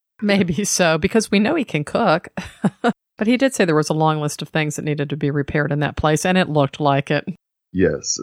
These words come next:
Speaker 2: Unfortunately, I have lived in a place like that before, and yeah.
Speaker 1: Yuck.
Speaker 2: <laughs> Yeah. Not, uh, a good thing. But Crane sits down with his, uh,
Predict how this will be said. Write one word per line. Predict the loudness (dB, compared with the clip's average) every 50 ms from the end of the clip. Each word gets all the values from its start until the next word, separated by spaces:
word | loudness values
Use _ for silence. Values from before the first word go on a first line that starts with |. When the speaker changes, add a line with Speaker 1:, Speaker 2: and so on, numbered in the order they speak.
| -10 -6
Speaker 2:
Unfortunately, | -2 0 0 0 0 0 0 0 0 0 0 0 2 2 2
I | 2 2 0
have | 0 2 0 0 0 0
lived | 0 0 0 0 0 0
in | 0 0
a | -2
place | -2 0 0 2 2 0 0
like | 0 0 0 0
that | 0 0 0 0 -2
before, | -4 -6 -4 -2 -2 0 2 2 2 2 2 2 2
and | 0 0 0 -2 -2 -2 -2
yeah. | -2 -4 -8 _ _ _ _ _ -6
Speaker 1:
Yuck. | -2 0 0 0 0 -2 -2 -2 -2 -2 -4
Speaker 2:
<laughs> | _ _ _ _ _ _
Yeah. | -8 -6 -6 -6 -6 -8 _ _ _ _ -10
Not, | -6 -4 -2 -2 0 0 0 0 0 0 2 0 0 0 -2 -4 -8 _ -4
uh, | -2 0 0 0 0 -2 -4 -8 -16 _ _ _ _ _ _ _ _ _ -8
a | -6 -2
good | 0 0 0 0 0
thing. | -4 -4 -4 -4 -14 -18 _ _ _ _
But | -10 -8 -4
Crane | 0 2 2 4 4 4 4 4 4 2 2 -2 _ _ _ _ _ -16
sits | -10 -4 -2 -2 -2 -2 -2 -2
down | 0 0 2 2 2 2 0 0 0 0 0
with | 0 0 -2 -2
his, | -2 0 0 0 0 0 -2 -4 -2
uh, | 0 0 2 2 2 0